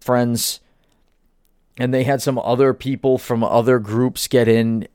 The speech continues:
And when you're combining that many people from different friend groups,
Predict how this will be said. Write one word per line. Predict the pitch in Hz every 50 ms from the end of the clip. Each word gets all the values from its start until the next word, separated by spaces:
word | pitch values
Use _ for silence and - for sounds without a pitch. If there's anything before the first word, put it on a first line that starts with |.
| _ _
And | 117 120 123 123
when | 127 123 131
you're | 151 170 170
combining | - - 175 165 147 123 127 127 131 135 131 135 135 127
that | 123 123 120
many | 123 135 131 123 107
people | - - 123 104 - 127 127
from | 113 - - 117 107 101
different | 90 123 113 - - 127 117 98
friend | - - 120 117 123 120
groups, | 110 123 127 120 - - - - -